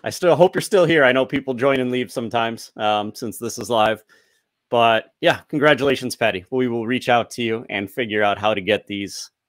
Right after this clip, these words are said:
awesome, awesome treats into your mailbox.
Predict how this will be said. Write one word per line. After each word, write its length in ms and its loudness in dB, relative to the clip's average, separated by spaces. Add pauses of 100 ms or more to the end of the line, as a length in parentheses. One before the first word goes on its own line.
(920)
awesome, 320 0 (240)
awesome 320 -2
treats 420 -10 (280)
into 200 -4
your 80 -2
mailbox. 520 -6